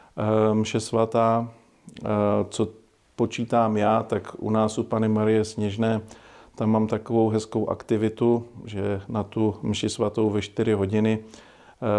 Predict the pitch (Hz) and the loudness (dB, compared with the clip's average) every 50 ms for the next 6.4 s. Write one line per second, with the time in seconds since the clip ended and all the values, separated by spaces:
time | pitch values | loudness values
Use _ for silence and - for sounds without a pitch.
0 | 104 101 101 101 95 98 - 107 101 - - 117 117 - - 117 101 95 104 107 | 2 2 2 2 0 -2 -4 -6 -4 -2 -2 -4 -4 -2 -2 -2 0 2 2 2
1 | 107 - 104 - - 110 107 107 110 110 110 104 95 - - - - - - 90 | 2 0 -4 -6 -2 0 0 2 2 2 2 0 0 -4 -8 -14 -16 -14 -12 -8
2 | 92 95 98 95 95 95 95 95 98 110 107 113 113 110 110 110 110 123 117 120 | -6 -2 -2 0 0 0 0 0 0 0 0 2 2 2 2 0 0 0 2 2
3 | 117 120 117 - - - 131 131 139 147 147 - - _ _ _ _ - - - | 2 2 0 -2 -8 -6 -4 -4 -4 -4 -6 -12 -18 _ _ _ _ -12 -6 -4
4 | 104 104 107 104 104 101 - - - - - - - - 110 107 107 104 - 110 | 0 2 2 2 0 -2 -6 -14 -20 -20 -20 -20 -8 -4 -2 0 0 0 -2 -2
5 | 104 - 117 110 110 110 - 110 110 107 107 - 110 107 104 113 110 110 107 104 | -2 0 0 -2 0 0 2 2 2 0 -2 -4 -4 -2 0 2 2 2 2 2
6 | 107 104 - 113 107 107 101 98 | 0 0 0 0 0 0 0 -2